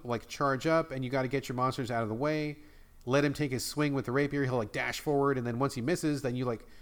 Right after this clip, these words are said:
come in and get him. So there's little micro strategies for each little townsfolk person that you find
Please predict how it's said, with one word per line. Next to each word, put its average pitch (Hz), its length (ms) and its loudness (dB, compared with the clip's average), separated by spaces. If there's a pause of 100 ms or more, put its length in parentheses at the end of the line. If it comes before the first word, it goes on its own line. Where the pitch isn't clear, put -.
(120)
come 147 240 0
in 135 120 0
and 117 120 -4
get 120 160 -2
him. 120 220 -2 (480)
So 190 220 4
there's 208 280 6 (100)
little 254 480 4
micro 151 580 4
strategies 127 600 -2
for 120 140 -8
each 139 240 -8
little 139 360 0
townsfolk 131 600 -2
person 117 280 -6
that 110 140 -6
you 110 60 -6
find 107 480 -2